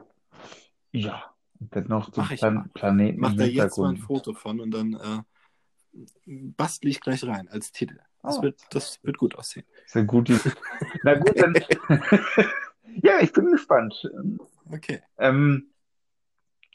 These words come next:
Speaker 1: ja, dann lass uns doch so verbleiben, dass wir dann nächstes Mal halt nochmal die Thematik der, äh, weiteren Entwicklung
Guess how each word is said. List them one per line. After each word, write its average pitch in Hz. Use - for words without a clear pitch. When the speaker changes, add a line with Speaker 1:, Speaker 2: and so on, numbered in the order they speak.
Speaker 1:
ja, 95
dann 117
lass 117
uns 160
doch 135
so 143
verbleiben, 143
dass 131
wir 139
dann 123
nächstes 120
Mal 127
halt 127
nochmal 143
die 135
Thematik 131
der, 117
äh, 107
weiteren 127
Entwicklung 123